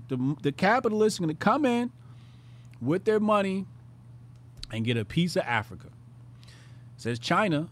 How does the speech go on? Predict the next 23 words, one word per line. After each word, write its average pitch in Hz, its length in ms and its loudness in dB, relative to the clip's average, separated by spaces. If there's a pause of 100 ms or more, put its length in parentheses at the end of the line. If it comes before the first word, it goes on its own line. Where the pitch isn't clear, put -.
(100)
a 101 80 -8
pioneer 123 520 -2
in 156 60 0
C 175 200 -6
B 170 100 -4
D 185 100 -4
C 202 160 -6
development, 190 540 0 (300)
has 147 200 0
expressed 180 500 -2
interest 240 440 -2
in 156 140 0
collaborating 196 840 0
with 110 240 -4
Nigeria 165 760 0
on 107 200 -4
C 190 240 -2
B 190 100 -4
D 170 160 -2
C 131 220 -2
research 190 560 -2
and 135 140 -6
implementation. 175 760 -4